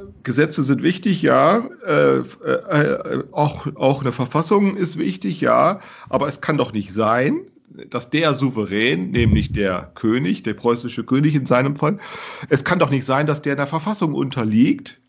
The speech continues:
Und wenn wir aber eine Verfassung dennoch zugestehen müssen, äh, dann, ähm, muss es Möglichkeiten geben, sich über die Verfassung hinwegzusetzen, nämlich autoritativ hinweg.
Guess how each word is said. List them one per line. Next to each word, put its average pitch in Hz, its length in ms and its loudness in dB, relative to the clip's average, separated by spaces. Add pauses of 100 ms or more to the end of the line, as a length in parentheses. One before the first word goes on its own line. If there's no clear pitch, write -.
(140)
Und 117 160 0
wenn 143 120 4
wir 131 280 2
aber 135 200 4
eine 131 160 2
Verfassung 120 600 -4 (260)
dennoch 131 400 0
zugestehen 139 540 0
müssen, 110 380 -2 (560)
äh, 139 100 4
dann, 139 380 2
ähm, 127 180 -2
muss 147 260 4
es 151 140 -6
Möglichkeiten 135 480 0
geben, 131 180 0
sich 135 140 -6
über 147 100 -4
die 139 80 -4
Verfassung 135 400 0
hinwegzusetzen, 113 720 0
nämlich 123 240 -2
autoritativ 123 680 0
hinweg. 127 320 4